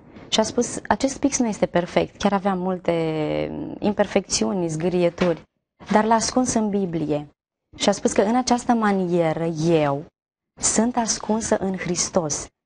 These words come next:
Eu, în calitate de copil al lui Dumnezeu, mântuit, sunt ascunsă în acest fel în Hristos și prin El eu sunt perfectă. Și a fost chiar o mare încurajare pentru mine că, deși în calitate de femei,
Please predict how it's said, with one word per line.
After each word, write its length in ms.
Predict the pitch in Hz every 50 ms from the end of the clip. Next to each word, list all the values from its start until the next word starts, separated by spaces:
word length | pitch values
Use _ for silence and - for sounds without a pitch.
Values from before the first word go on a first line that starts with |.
| _ _ -
Eu, 240 | 165 175 190 214
în 80 | 226 226
calitate 480 | - 202 185 180 180 - 202 196 - 190
de 140 | 165 175
copil 380 | 165 - - 156 - - 185 185
al 100 | 208 208
lui 80 | 208 208
Dumnezeu, 640 | 185 202 202 202 196 190 160 165 170 165 170 175 175 - - - - -
mântuit, 640 | - 180 180 180 180 180 180 160 147 151 151 175 185 - _ _ _ _ _ _ _ _ - -
sunt 220 | - 262 262 254
ascunsă 680 | 262 233 - - - - - 240 240 226 196 - - 180
în 100 | 175 175
acest 360 | 170 - - 220 214 - -
fel 220 | - - 202 208 -
în 180 | 180 202 208
Hristos 560 | 185 196 196 190 - - - 196 190 - - - - _ _ _ -
și 140 | - - 208
prin 400 | - - 185 214 247 269 269 247 202
El 320 | 202 202 180 156 151 151 - - - - - - - -
eu 140 | - 208 202
sunt 300 | 196 - - 233 233 233
perfectă. 800 | - - 202 190 185 - - 190 170 - - - - 165 156 - - _ _ _ _ _ _ _ _
Și 120 | - - -
a 40 | 240
fost 280 | - - 339 339 -
chiar 160 | - 302 285
o 60 | 277 262
mare 240 | 254 247 233 220
încurajare 480 | 202 190 - 190 175 170 156 170 160 165
pentru 460 | 156 - 165 160 165 - - - 165 160 156 151
mine 440 | 160 160 165 180 196 208 202 196 190
că, 340 | 185 - - - 180 180 175 - _ _ _ _ _ _ _ _
deși 320 | - 202 226 226 - - 311
în 100 | 311 294
calitate 440 | - 254 240 226 - 240 233 233
de 120 | 208 202 208
femei, 640 | 196 - 214 202 190 190 190 185 170 156 147 -